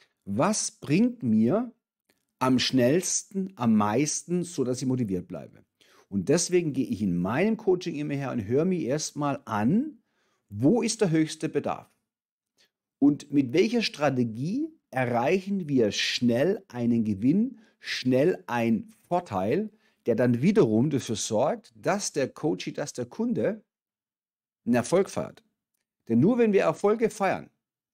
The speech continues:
sind wir zufrieden. Wenn wir zufrieden sind, sind wir motiviert. Wenn wir motiviert sind, bleiben wir am Ball. Und genau das ist immer die große Herausforderung. Und, äh, es gibt einen Grund,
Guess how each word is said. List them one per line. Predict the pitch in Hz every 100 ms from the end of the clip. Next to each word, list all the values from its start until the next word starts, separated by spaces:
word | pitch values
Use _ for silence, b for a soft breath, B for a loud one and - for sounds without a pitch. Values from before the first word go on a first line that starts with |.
| _ _ _ -
sind | - 160 160
wir | 160
zufrieden. | - 131 - 202 131
Wenn | 131
wir | 139
zufrieden | 139 135 180 220 196
sind, | 151
sind | 127 127
wir |
motiviert. | 120 123 120 180 120
Wenn | 113
wir | 117
motiviert | 113 123 208 -
sind, | 123 165 - _ _ _ _ -
bleiben | 113 107 101
wir | 90
am | 80
Ball. | 147 - - _ _ -
Und | 104
genau | 120 160 196
das | 180
ist | 175
immer | 170
die | 170
große | 143 143 127
Herausforderung. | 98 101 - - - - _ _ _ _ _ _ _ _ _ b b b b
Und, | 101 95 98
äh, | 98 95 85 - _ _ _ _ _ _ _ _ _ _ _ _ _ _ _ _ _ _ _ _ _ _ _ _ _ _ _ _
es | - -
gibt | 175 -
einen | 110 104
Grund, | - 220 226 87 -